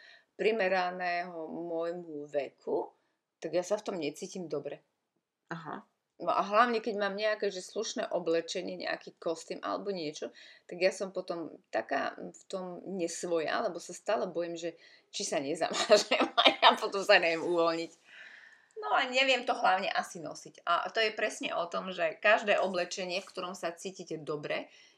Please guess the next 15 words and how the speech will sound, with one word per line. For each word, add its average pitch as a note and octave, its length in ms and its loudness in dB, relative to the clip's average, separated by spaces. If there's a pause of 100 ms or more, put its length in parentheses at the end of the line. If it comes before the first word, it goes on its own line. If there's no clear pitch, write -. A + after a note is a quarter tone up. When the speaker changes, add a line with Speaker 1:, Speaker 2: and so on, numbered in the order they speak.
(140)
Speaker 1:
viete F3+ 400 0
nosiť, D3 480 -8
e, - 20 -6 (380)
vidieť A3 560 -4
to - 160 -12
na D#3 160 -10
vás, E3+ 160 -10
že E3+ 80 -12
sa E3+ 160 -14
cítite D3 400 -14
dobre D3+ 560 -4 (320)
sami D#3+ 320 -2
so D3+ 160 -8
sebou. - 480 -6 (800)
A D#3+ 320 2